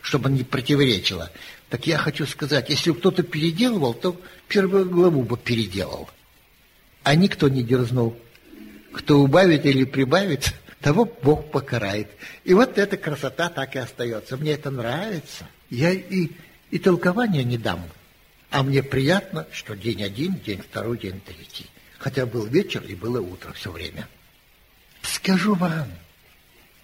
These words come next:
прелесть-то наша в том, когда мы находим наслаждение в Священном Писании, и это наслаждение, если нам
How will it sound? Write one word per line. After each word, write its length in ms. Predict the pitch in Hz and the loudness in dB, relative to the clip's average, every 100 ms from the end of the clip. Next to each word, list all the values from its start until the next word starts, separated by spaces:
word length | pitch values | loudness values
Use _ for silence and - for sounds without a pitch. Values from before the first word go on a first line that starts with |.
| _ _ _ - | _ _ _ -4
прелесть-то 640 | 175 226 220 190 - 156 | 2 4 4 2 -2 -2
наша 540 | 147 190 185 - - 87 - - _ _ _ | 2 2 4 2 2 -4 -12 -20 _ _ _
в 160 | - - | -16 -12
том, 320 | - 233 220 | 2 4 4
когда 300 | 196 180 180 | 4 2 4
мы 120 | 196 | 4
находим 540 | 196 - 233 196 185 - - - - - | 4 2 2 4 2 2 -14 -20 -20 -4
наслаждение 1080 | 170 185 - 202 190 165 175 262 247 214 185 | 0 0 2 2 2 0 4 6 6 4 2
в 60 | |
Священном 600 | - 151 - - 180 143 | 0 -2 0 2 2 0
Писании, 840 | 120 117 - - 214 226 185 98 82 _ - - _ - | -2 -8 -8 -4 0 0 0 -4 -10 _ -20 -20 _ -2
и 100 | 175 | 0
это 220 | 190 190 | 2 0
наслаждение, 800 | 175 - 180 147 175 254 233 147 | 0 0 0 0 0 2 2 2
если 300 | 143 - 175 | -2 -2 0
нам 260 | 214 233 | 2 2